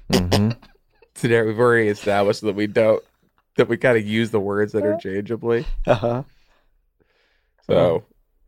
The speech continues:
Speaker 3: Yeah, I couldn't either. I couldn't, or I wouldn't, and I shouldn't.
Speaker 2: What's the first episode?
Speaker 3: What is it?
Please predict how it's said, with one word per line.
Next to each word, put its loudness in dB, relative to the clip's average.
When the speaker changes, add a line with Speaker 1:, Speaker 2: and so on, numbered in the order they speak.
Speaker 3:
Yeah, 4
I -4
couldn't -2
either. -6
I -8
couldn't, 2
or 2
I 2
wouldn't, 2
and 0
I 0
shouldn't. -2
Speaker 2:
What's 6
the 2
first 2
episode? 4
Speaker 3:
What 2
is 2
it? -2